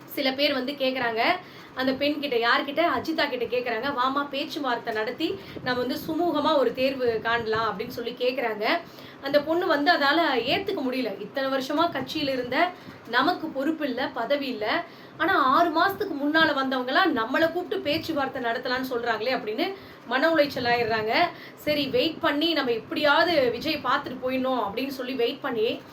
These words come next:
அவர் காரு வருதுங்க. அவர் காரு வர்றப்போ இந்த காருக்கு முன்னால போய் அந்த பொண்ணு நிக்கிறாங்க. அப்பயுமே வேகமா விட்டு ஏத்துறாங்கப்பா.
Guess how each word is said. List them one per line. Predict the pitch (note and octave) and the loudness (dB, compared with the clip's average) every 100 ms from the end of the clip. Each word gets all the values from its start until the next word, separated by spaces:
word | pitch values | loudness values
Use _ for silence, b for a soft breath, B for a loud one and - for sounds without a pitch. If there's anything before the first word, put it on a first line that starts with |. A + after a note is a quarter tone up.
| B B - | B B -6
அவர் | A#3 A3 | -2 0
காரு | C4 C#4 E4+ D4+ | 4 6 6 4
வருதுங்க. | A#3 C#4+ C#4 G#3+ F#3+ - - | 4 2 0 -4 -8 -12 -4
அவர் | A3 G#3 | -2 -2
காரு | A#3+ A#3+ D#4 E4 | 2 4 6 4
வர்றப்போ | A3 A3 C#4 C4+ C#4+ C4 G#3 C#4 D#4+ B B | 0 0 0 0 0 0 2 -2 -4 B B
இந்த | - A3+ | -8 -4
காருக்கு | C#4 C#4+ F4 F4 | 2 4 4 2
முன்னால | C4+ C4 D4+ C#4+ B3+ | -2 2 4 2 0
போய் | C#4+ | 0
அந்த | C#4+ A3 | 0 -2
பொண்ணு | G3+ C4 D4 | -6 -4 -2
நிக்கிறாங்க. | B3 A#3 D4 A#3 G3+ G#3+ D4 B B B | -2 -4 -2 -2 -2 -6 -6 B B B
அப்பயுமே | A#3 A#3+ D#4+ D#4+ F#4+ | -4 0 2 2 2
வேகமா | B3 C4+ D4+ D#4+ F4 | 6 6 6 2 2
விட்டு | C4 D4+ | 0 -2
ஏத்துறாங்கப்பா. | B3+ B3+ C#4+ A#3+ G3+ G#3 | -2 -2 -4 -4 -6 -6